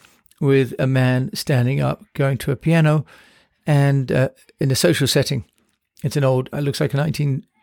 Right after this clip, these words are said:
forties cartoon. It says, "They laughed when I sat down at the piano, but when I started to play, exclamation mark." And the advert then talks about how you can take, in fact,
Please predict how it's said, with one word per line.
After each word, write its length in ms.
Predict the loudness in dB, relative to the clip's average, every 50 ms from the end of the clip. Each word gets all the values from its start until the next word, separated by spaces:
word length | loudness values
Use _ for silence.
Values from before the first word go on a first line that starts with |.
| -18 -18
forties 580 | -16 -8 -4 -2 -2 0 0 -2 -4 -6 -6 -10 -14 _ _ _ _ _ _ _
cartoon. 540 | -6 -4 -2 -2 -2 -2 -2 0 0 0 0
It 60 | -2
says, 200 | -2 -2 -2 -2 -4 -8 -18 -20 _ -4
"They 160 | 0 2 2
laughed 360 | 4 4 4 2 2 0 0
when 120 | 0 0 2
I 60 | 2
sat 280 | 2 0 0 -2 0 0
down 180 | 0 0 2
at 120 | 0 0 -2
the 80 | -6
piano, 480 | -4 -2 0 2 2 2 0 0 -2 -6 _ _ _ _ _ _ _ _ _ _ _
but 120 | _ 0 2
when 160 | 2 2 4
I 160 | 4 2 2
started 580 | 0 -2 -2 0 2 2 2 0 -2 -4 -6 -4
to 100 | -6 -6
play, 560 | -4 -2 -2 0 0 0 0 -2 -4 -6 -10 _ _ _ _ _ _ _ _ _ _ _
exclamation 880 | -8 -6 -6 -8 -10 -6 -4 -2 -2 0 0 0 0 -2 -2 -2 -4 -4
mark." 340 | -4 -4 -4 -4 -6 -6 -6
And 120 | -4 0 2
the 80 | 2
advert 460 | 2 2 2 2 2 0 0 0 0 0
then 340 | 0 0 0 0 -4 -6 -8 _ _ _ _ _ _ _ _ _ _ _ _ _
talks 340 | -2 0 0 0 0 0 -2
about 420 | 0 0 0 0 0 0 -2 -4 -6 _ _ _ _ _ _ _ _
how 520 | -6 -2 0 2 2 2 2 2 0 -4 -8 _
you 280 | -4 0 0 2 2 0
can 280 | 0 0 0 0 0
take, 420 | 0 0 2 2 2 0 -4 -6 _
in 100 | -6 -4
fact, 380 | -2 -2 -2 -2 -4 -6 -12